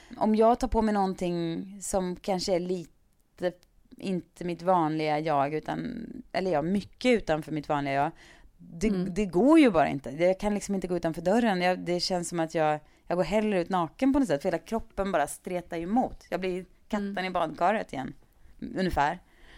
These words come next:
Speaker 2: Ja.
Speaker 1: Och så var det ju inte för några år sedan. Då kunde man vara lite mer, ja, ja, men det var kul att leka att jag var så här bohemflicka en dag. Nu kan jag inte leka bohemflicka, för jag är inte det.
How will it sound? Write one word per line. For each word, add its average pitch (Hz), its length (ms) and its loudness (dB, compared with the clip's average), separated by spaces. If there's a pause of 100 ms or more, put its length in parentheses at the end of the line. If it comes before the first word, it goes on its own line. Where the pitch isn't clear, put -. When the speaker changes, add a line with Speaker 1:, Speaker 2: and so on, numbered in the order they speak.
(380)
Speaker 2:
Ja. 226 80 -8 (200)
Speaker 1:
Och - 260 -4
så 233 180 2
var 202 120 4
det 185 60 6
ju 175 40 0
inte 175 120 -4
för - 120 -4
några 156 140 4
år 196 40 0
sedan. 143 160 -2
Då 139 80 0
kunde 240 220 2
man 240 220 4
vara 165 140 2
lite 156 200 -4
mer, 143 180 -2
ja, 277 240 -2
ja, 64 80 -4
men 110 140 -6
det 208 80 -8
var 349 160 -6
kul 185 280 -4
att 160 100 0
leka 165 280 -2
att 160 100 -12
jag 156 100 0
var 147 160 0
så 151 120 -6
här 147 80 0
bohemflicka 156 960 -4
en 269 220 4
dag. 147 180 0 (200)
Nu 196 300 2
kan 220 180 2
jag 185 80 2
inte 151 100 -4
leka 139 280 -2
bohemflicka, 139 640 -6
för 165 120 -6
jag 160 100 0
är 196 80 0
inte 233 240 0
det. - 160 -8